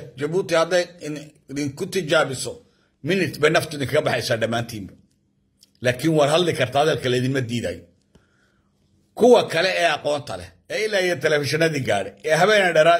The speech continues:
dowladda Jabuuti iyo madaxweyne Ismaaciil Margeele caayi, sabab alla sabab ay ku caayaan anuu ma garanayo.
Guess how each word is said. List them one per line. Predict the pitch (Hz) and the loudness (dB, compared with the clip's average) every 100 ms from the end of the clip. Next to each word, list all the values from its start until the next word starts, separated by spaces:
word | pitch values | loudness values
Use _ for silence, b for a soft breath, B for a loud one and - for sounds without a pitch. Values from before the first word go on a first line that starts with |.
| 160 | 2
dowladda | 165 165 156 | -4 -2 -2
Jabuuti | 131 123 110 107 - _ _ - | -4 -8 -12 -16 -20 _ _ -8
iyo | 160 | -4
madaxweyne | 170 147 151 151 | 0 2 2 0
Ismaaciil | 135 160 175 | 0 0 2
Margeele | 156 131 135 135 | 0 0 0 0
caayi, | 131 156 123 92 b b | 0 0 -2 -8 b b
sabab | - 185 214 | -2 0 0
alla | 185 170 | 0 -2
sabab | - 160 165 | 0 0 0
ay | |
ku | - | 0
caayaan | 139 139 139 135 | 0 2 2 2
anuu | 139 | 0
ma | 131 | -4
garanayo. | 120 120 98 | -4 -4 -6